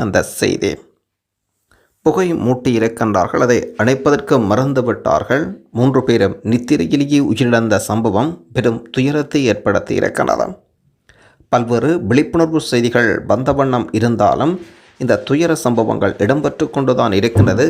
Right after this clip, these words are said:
கடுமையான குளிர்காலங்களில். குவைத்தினுடைய ஹப் பகுதியில் இந்த சம்பவம் இடம்பெற்றிருப்பதாக அறிய முடிகின்றது. விசாரணைகள் இடம்பெற்று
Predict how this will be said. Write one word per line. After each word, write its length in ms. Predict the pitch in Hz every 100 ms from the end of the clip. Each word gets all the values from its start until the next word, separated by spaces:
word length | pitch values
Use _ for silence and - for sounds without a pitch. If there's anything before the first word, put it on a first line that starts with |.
| 160
கடுமையான 580 | 110 127 131 101 98 147 -
குளிர்காலங்களில். 880 | 131 143 143 123 98 95 - - - - _ _ _ _ _ _ _ _ _
குவைத்தினுடைய 560 | - 127 127 127 113 107 -
ஹப் 260 | - - -
பகுதியில் 500 | 156 160 156 156 151
இந்த 120 | 117 104
சம்பவம் 360 | 110 120 117 107 -
இடம்பெற்றிருப்பதாக 960 | 113 113 104 110 - - 131 - 147 - 113
அறிய 220 | 113 120
முடிகின்றது. 600 | 110 127 139 117 - - - 160 - _ _ _ _ - - _ _ -
விசாரணைகள் 600 | 113 - 151 160 156 151
இடம்பெற்று 380 | 123 127 120